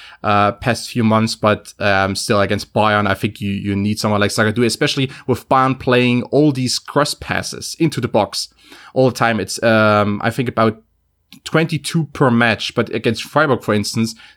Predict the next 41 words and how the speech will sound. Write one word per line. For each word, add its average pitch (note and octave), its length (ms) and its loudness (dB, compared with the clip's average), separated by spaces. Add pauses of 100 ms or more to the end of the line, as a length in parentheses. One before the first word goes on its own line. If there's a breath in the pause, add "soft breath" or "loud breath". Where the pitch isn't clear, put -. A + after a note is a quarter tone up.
they A2+ 120 2
played B2+ 320 0
over C3 180 4
thirty - 560 0
cross - 260 -2
passes. - 520 -10 (380 loud breath)
Um, A2+ 240 0
so C#3+ 400 2
someone D#3+ 500 2
like C#3 200 2
Zagadou, C3 560 0
who's A#2 260 -4
really D3 220 0
tall B2+ 520 0 (300 loud breath)
and A#2 180 0
who C#3 200 0
can E3+ 220 -2
be D#3 160 0
an D3+ 80 2
authority C3 580 2
in C3+ 80 2
the B2 200 2
air, A2+ 240 4 (240 loud breath)
um, G2+ 720 2
it's, - 200 -6
it's, - 340 -6
it's - 300 -8 (760)
something D#3 600 0
you D3 220 0
should C#3+ 220 0
think D3+ 200 0
about, G2+ 400 0
uh, G#2 560 2
you A#2 140 0
know, F#2+ 80 -2
when A#2+ 160 2
you A#2 100 2
choose B2+ 320 -2
your A#2 120 2
back - 260 -4
line, G2+ 340 2